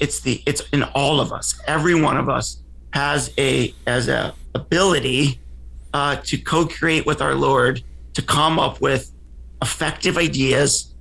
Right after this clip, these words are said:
that are gonna reach your neighbor in ways that no one else thought about. Bring 'em. Bring all comers. We would love to have you. Uh, O S V challenge dot com.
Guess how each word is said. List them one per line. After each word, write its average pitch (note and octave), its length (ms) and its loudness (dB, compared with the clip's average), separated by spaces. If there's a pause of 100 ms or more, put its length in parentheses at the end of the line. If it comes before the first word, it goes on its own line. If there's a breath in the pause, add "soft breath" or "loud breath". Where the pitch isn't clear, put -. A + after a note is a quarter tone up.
that D3+ 100 0
are C3+ 60 2
gonna C#3+ 220 2
reach C#3 420 0
your D3+ 180 4
neighbor - 500 0 (340)
in C#3 140 4
ways C#3+ 220 4
that - 140 -4
no C#3 240 4
one C#3+ 160 4
else C#3 220 2
thought C3+ 260 2
about. A#2 340 0 (380)
Bring C#3 240 2
'em. C3 180 -2 (240)
Bring C#3 200 2
all C#3+ 120 2
comers. B2+ 500 0
We C3+ 80 2
would C3 140 0
love C3+ 240 2
to C3+ 80 2
have C3+ 240 0
you. B2+ 280 0 (400)
Uh, C3 220 -2
O D3+ 160 4
S C#3+ 140 2
V D3 120 2
challenge C#3 420 0
dot C#3 180 -2
com. C3+ 380 2